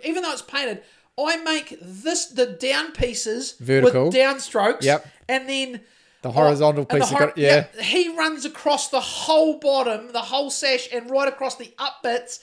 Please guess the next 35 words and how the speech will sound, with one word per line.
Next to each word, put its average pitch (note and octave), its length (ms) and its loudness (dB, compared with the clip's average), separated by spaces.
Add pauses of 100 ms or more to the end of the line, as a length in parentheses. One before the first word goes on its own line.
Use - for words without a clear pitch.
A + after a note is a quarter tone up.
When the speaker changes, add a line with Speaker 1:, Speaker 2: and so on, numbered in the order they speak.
Speaker 2:
He's C#3 140 -8
got D#3 120 6
a - 40 10
Speaker 1:
with - 80 6
Speaker 2:
horizontal D#3+ 440 6
bit D#3+ 240 2
strip. - 220 2
Speaker 1:
So D#4+ 160 6 (100)
I F#4 260 2
come D#4+ 200 4
across B3+ 420 6
Speaker 2:
Ah. - 220 8
Speaker 1:
after A3 200 0
Smoko D4+ 460 2
once C4+ 240 -4
it B3 60 -4
had A3+ 100 -6
dried, C#4+ 340 2
and C4 160 -2
I C#4 120 2
run C#4 200 -2
my C4 120 0
brush, D4 380 -2 (300)
a A3+ 60 -10
brush C#4+ 320 0
along A#3+ 340 -2
it, D4 100 -6 (260)
and B3+ 140 -8
you C4 80 0
know C4+ 140 2
what A#3+ 120 2
happened? E4+ 300 -4 (920)
Ten G4 300 -2
minutes F4+ 320 -2
later, D#4 340 2